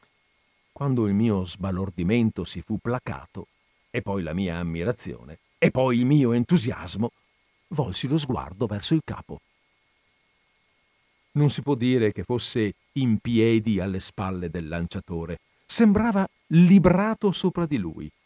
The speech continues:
Era un uomo completamente felice. Laggiù, in terza base, Mary Hudson mi salutò con la mano. Le risposi allo stesso modo.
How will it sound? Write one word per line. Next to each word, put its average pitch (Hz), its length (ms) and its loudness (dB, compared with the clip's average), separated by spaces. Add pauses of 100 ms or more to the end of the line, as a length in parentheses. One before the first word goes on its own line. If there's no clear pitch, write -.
(420)
Era 143 280 4
un 135 100 6
uomo 143 400 8
completamente 127 1040 0
felice. 78 640 -8 (840)
Laggiù, 107 440 -2 (380)
in 104 180 2
terza 98 340 -6
base, 85 420 -8 (460)
Mary 185 280 4
Hudson 117 420 -6 (100)
mi 175 180 8
salutò 208 420 -2
con 131 160 -4
la 175 80 -4
mano. 78 320 -8 (640)
Le 185 140 6
risposi 117 500 2
allo 101 160 0
stesso 107 320 -4
modo. 76 320 -8